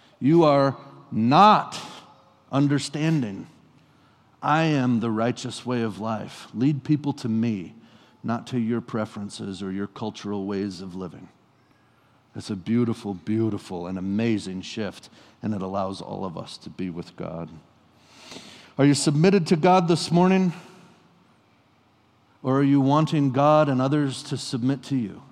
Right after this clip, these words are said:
Are we as a community submitted to God this morning? Or do we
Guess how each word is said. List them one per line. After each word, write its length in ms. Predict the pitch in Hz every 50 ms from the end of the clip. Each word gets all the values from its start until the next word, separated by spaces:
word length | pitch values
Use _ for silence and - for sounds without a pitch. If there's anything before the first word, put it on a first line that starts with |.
| - - _ _ _ _ _ _ _ _ _ _ _ _ _ _ _ _ _ _ _ _ _ _ - - - - -
Are 160 | 131 135 135
we 520 | 131 127 123 135 180 185 170 156 131 117 113
as 160 | 117 107 113
a 40 | 113
community 800 | - - - 127 117 123 135 160 170 165 156 - - 113 98 98
submitted 760 | - - - - 135 123 110 120 131 151 175 170 170 147 143
to 100 | - 151
God 400 | 131 117 135 139 147 151 151 147
this 220 | 139 123 - -
morning? 340 | 131 123 131 151 170 170 165 160 - - _ _ _ _ _ _ _ _ _ _ _ _ _ _
Or 100 | - 135
do 260 | 123 117 101 131 131 123
we 760 | 120 117 123 135 151 170 180 170 160 117 98 87 90 -